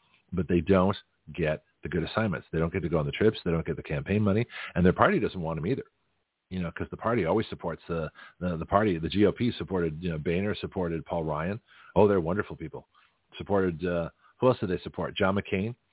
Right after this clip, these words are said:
Mitt Romney. They always support the moderate, squishy, deep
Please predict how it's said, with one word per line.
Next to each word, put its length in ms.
Mitt 220
Romney. 440
They 120
always 220
support 260
the 60
moderate, 480
squishy, 420
deep 160